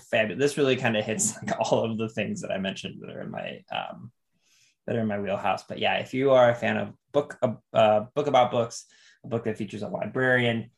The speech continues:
a book that features traveling circus, and maybe a little bit of magic,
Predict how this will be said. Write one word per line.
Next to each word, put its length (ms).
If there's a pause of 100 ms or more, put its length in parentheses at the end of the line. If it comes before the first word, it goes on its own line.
(160)
a 60
book 120
that 120
features 600
traveling 380
circus, 460
and 200
maybe 340
a 60
little 180
bit 100
of 80
magic, 500